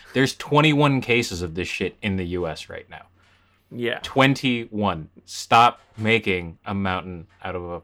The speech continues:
Speaker 1: fucking molehill. All right? We just saw what happened, uh, with, with a woman that made a mountain out of a molehill in court. And she got fisted
Speaker 2: <laughs>
Speaker 1: in front of millions of people.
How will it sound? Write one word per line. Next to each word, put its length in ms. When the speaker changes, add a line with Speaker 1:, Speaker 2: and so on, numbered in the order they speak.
Speaker 1:
fucking 360
molehill. 480
All 140
right? 260
We 180
just 260
saw 200
what 200
happened, 580
uh, 460
with, 280
with 220
a 60
woman 380
that 160
made 440
a 60
mountain 400
out 160
of 100
a 60
molehill 680
in 200
court. 380
And 100
she 160
got 220
fisted 800
Speaker 2:
<laughs> 600
Speaker 1:
in 100
front 220
of 160
millions 480
of 160
people. 380